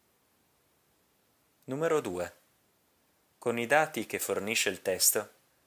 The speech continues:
descrivi il protagonista dal punto di vista biografico,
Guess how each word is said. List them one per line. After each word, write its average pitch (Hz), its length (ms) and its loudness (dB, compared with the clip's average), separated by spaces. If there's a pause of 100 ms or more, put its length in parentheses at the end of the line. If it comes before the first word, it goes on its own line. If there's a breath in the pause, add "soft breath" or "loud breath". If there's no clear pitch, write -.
(200)
descrivi 120 520 2
il 92 100 -2
protagonista 101 840 2
dal 87 160 -8
punto 104 320 -8
di 90 100 -10
vista 90 340 0
biografico, 90 1000 -6